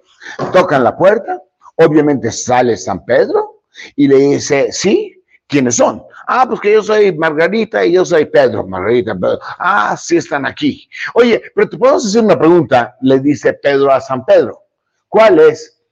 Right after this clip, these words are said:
"¿Nos podemos casar aquí en el cielo?". Y entonces San Pedro dice, "Aguántame tantito". Se va a San Pedro y se tarda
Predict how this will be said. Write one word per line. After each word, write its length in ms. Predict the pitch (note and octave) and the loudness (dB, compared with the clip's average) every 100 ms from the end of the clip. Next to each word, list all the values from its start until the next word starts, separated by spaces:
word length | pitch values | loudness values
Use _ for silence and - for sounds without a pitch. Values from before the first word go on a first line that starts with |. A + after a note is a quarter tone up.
| _ _ _ | _ _ _
"¿Nos 280 | B2+ B2+ B2 | -4 -2 -4
podemos 640 | - A#2 C3+ F3+ A3 A3 | 0 2 2 0 -2 -6
casar 460 | - F3+ E3+ F3+ F#3 | -8 -8 -4 -2 -2
aquí 320 | F3+ - G3 | -4 -6 -4
en 140 | G3+ | -2
el 120 | G3 | -4
cielo?". 500 | G3 G#3+ A#3+ A#3+ - _ _ _ _ _ _ _ _ - | -6 -4 -2 -2 -8 _ _ _ _ _ _ _ _ -6
Y 80 | |
entonces 600 | D3+ G#3 F3+ F#3+ F3+ - | -2 0 2 0 -2 -10
San 220 | B2 D3+ - | -8 -6 -2
Pedro 320 | F#3 E3+ D3+ | 0 0 0
dice, 340 | D3+ - E3 - - | -2 0 -2 -2 -8
"Aguántame 480 | D3 F3+ D#3 B2 | -4 -4 -4 -6
tantito". 540 | G2 E2 - _ _ - _ _ _ - - | -8 -12 -18 _ _ -20 _ _ _ -20 -16
Se 140 | - | 2
va 140 | F3 G3+ | 4 6
a 80 | G#3+ | 4
San 220 | G3 - | 0 0
Pedro 580 | G#3+ G#3+ G3 G3 G3+ - | 2 4 4 4 2 -6
y 80 | A#2+ | -4
se 140 | C#3 | -4
tarda 360 | - F#3 F#3+ | 0 2 2